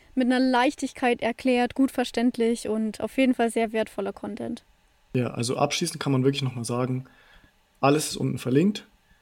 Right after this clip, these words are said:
Speaker 2: Wir bedanken uns wirklich für dieses Gespräch. Ich glaub, es hat sehr viele Leute interessiert, weil das Thema Astrologie ja auch noch, vor allem im spirituellen Bereich, ja, so mit, mit auch ein großes Einstiegsthema ist, sag ich jetzt mal, weil viele Leute sich anfangen, damit zu beschäftigen.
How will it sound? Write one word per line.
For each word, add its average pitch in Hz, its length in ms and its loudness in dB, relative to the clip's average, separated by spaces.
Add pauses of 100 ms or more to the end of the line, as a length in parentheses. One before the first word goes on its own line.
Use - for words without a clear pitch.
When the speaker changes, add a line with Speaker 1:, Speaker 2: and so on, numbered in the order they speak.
(200)
Speaker 2:
Wir 131 160 2
bedanken 135 460 0
uns 151 180 -4
wirklich 143 260 0
für 135 100 -2
dieses 123 320 -6
Gespräch. 139 360 -2
Ich 135 120 -6
glaub, 127 220 -2
es - 140 -6
hat - 140 -8
sehr 143 340 2
viele 127 220 -4
Leute 120 260 -2
interessiert, 131 460 -6
weil 120 80 0
das 120 120 -6
Thema 131 240 -4
Astrologie 127 480 -4
ja 135 120 4
auch - 240 -4
noch, 175 220 -6 (340)
vor - 180 -2
allem 143 300 4
im 131 240 -2
spirituellen 135 540 -4
Bereich, 127 600 -4 (300)
ja, 127 240 2
so 135 140 0
mit, 139 500 -4 (540)
mit 151 240 -2
auch 135 160 0
ein 135 60 -2
großes 131 360 -2
Einstiegsthema 127 720 -4
ist, - 160 -8
sag 117 160 -10
ich 113 80 -16
jetzt - 160 -14
mal, 113 100 -10
weil 117 100 -12
viele 135 240 0
Leute 123 200 -2
sich - 180 -10
anfangen, 123 300 -8
damit 120 160 -6
zu - 120 -12
beschäftigen. 135 580 -8